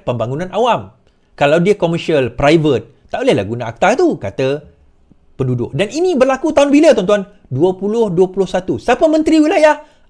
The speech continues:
Anwar Musa. Kemudian lepas tu beralih kepada, uh, Syahidan Kasim. Tahun dua puluh dua puluh dua, isu diangkat ke parlimen dan media. Beberapa wakil N G O dan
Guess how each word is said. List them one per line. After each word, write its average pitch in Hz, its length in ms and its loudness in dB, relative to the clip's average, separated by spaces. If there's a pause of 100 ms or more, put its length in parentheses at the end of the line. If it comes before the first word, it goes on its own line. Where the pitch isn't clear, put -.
Anwar 175 320 0
Musa. 277 480 0 (160)
Kemudian 160 320 0
lepas 170 240 0
tu - 80 -6
beralih 170 400 -2
kepada, 185 480 0 (320)
uh, 131 240 0
Syahidan 143 320 -2
Kasim. 110 320 -10 (1400)
Tahun 254 240 2
dua 285 160 2
puluh 302 240 4
dua 254 160 2
puluh 247 160 0
dua, 196 140 2 (100)
isu 214 320 -4
diangkat 214 320 -2
ke - 80 -8
parlimen 185 400 0
dan 156 160 -2
media. 120 400 -8
Beberapa 170 400 0
wakil 202 240 -4
N 170 160 -2
G 175 80 -4
O 220 160 0
dan 185 320 -4